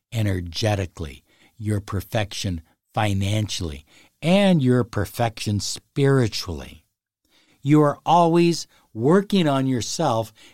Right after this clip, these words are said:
and this creates a beautiful vortex of energy that literally attracts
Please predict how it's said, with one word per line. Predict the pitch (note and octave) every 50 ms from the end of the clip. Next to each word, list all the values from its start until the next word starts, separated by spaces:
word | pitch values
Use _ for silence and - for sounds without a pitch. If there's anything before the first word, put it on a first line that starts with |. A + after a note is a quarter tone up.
| _
and | - C3 C#3+
this | D#3+ F#3+ F#3 -
creates | - - F#3 E3 D3+ C#3+ C3+ - -
a | B2+
beautiful | G#2+ A#2 B2+ C3+ D3+ - - F3 D3+
vortex | B2+ A2 A#2+ B2 C3 B2+ - A#2+ A2+ - - A2
of | G2+ F#2
energy | B2+ E3 G#3 F3 A#2 F2+ G2+ G2+ G#2 G#2 - _ _ _ _ _
that | - D3 D3 B2
literally | C#3 C#3 D3+ F#3 A#3 B3 A3 F3+ D3+ C#3 B2+
attracts | A#2+ A2 - - - - F#3 E3 C3 A#2 A2+ G#2+ - - -